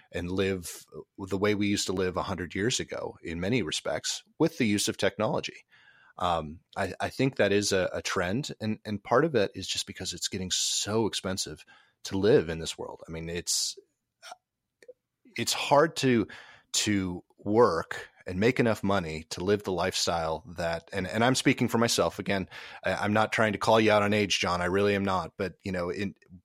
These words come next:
with my parents, they lived a different lifestyle and, and they did it making a lot less money than I make right now.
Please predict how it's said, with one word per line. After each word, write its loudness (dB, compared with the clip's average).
with 0
my 2
parents, 0
they 8
lived 4
a 4
different -2
lifestyle -2
and, -4
and -4
they 0
did 2
it 2
making -6
a -8
lot -4
less -4
money -4
than -6
I -6
make -8
right -8
now. -10